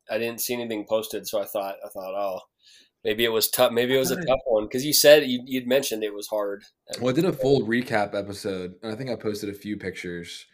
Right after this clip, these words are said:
Speaker 1: Yeah.
Speaker 2: Um,
Speaker 1: Yeah.
Speaker 2: so,
Speaker 1: I didn't
Speaker 2: yeah,
Speaker 1: see
Speaker 2: if
Speaker 1: any,
Speaker 2: you wanna
Speaker 1: I didn't see any bears, I mean, I didn't see
Speaker 2: Oh,
Speaker 1: bears.
Speaker 2: yeah, yeah. No grip and grins. But,
Speaker 1: Yeah.
Speaker 2: yeah, if you wanna go listen to,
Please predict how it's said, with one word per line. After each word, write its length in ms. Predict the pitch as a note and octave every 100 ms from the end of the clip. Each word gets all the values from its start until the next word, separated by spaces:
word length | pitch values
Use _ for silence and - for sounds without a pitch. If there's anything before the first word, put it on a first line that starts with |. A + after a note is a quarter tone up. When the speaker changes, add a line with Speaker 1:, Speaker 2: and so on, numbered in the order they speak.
| _ _ _
Speaker 1:
Yeah. 180 | A2+ G2+
Speaker 2:
Um, 360 | F#2 F2 E2+ - _
Speaker 1:
Yeah. 80 | G2 -
Speaker 2:
so, 480 | A2 G#2 G2 - _ _ _
Speaker 1:
I 60 | A2+
didn't 140 | A#2
Speaker 2:
yeah, 60 | G2+
Speaker 1:
see 60 |
Speaker 2:
if 60 | A#2+
Speaker 1:
any, 100 | B2+
Speaker 2:
you 60 | A#2+
wanna 180 | A2+
Speaker 1:
I 40 | C3
didn't 160 | D#3+
see 160 | C#3+ C3+
any 80 | A#2
bears, 320 | A#2 A2 G#2
I 80 | F#2+
mean, 180 | F#2+ F#2+
I 40 |
didn't 120 | G#2+
see 120 | - G#2+
Speaker 2:
Oh, 200 | B2 A2+
Speaker 1:
bears. 100 | A2
Speaker 2:
yeah, 100 | G2
yeah. 140 | F2
No 240 | F#2+ A#2 C3
grip 240 | A#2+ A2+
and 140 | G#2+
grins. 560 | G2+ F#2 F2+ F#2 - -
But, 300 | G#2 G2+ F#2
Speaker 1:
Yeah. 80 | A2+
Speaker 2:
yeah, 40 | G2+
if 100 | A#2
you 60 |
wanna 160 | C#3 D3+
go 140 | C#3
listen 300 | B2 B2 A#2+
to, 580 | A2 A2+ G#2+ G#2 G2+ G2+